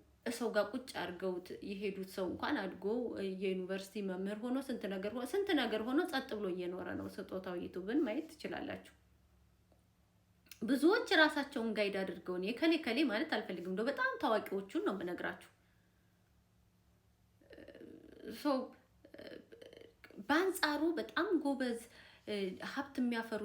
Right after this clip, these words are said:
ንብረት የሚያፈሩት፣ እውነተኛ ለውጥ የሚለወጡት ይህ በብዛት በእናታቸውም በአባታቸውም ያላደጉ ናቸው ቆራጦቹ።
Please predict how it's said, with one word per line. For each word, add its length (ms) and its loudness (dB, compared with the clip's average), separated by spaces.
ንብረት 400 -2
የሚያፈሩት፣ 640 -2
እውነተኛ 520 -2
ለውጥ 320 0
የሚለወጡት 800 2
ይህ 140 4
በብዛት 460 2
በእናታቸውም 600 -2
በአባታቸውም 600 -2
ያላደጉ 580 -2
ናቸው 280 -4
ቆራጦቹ። 640 0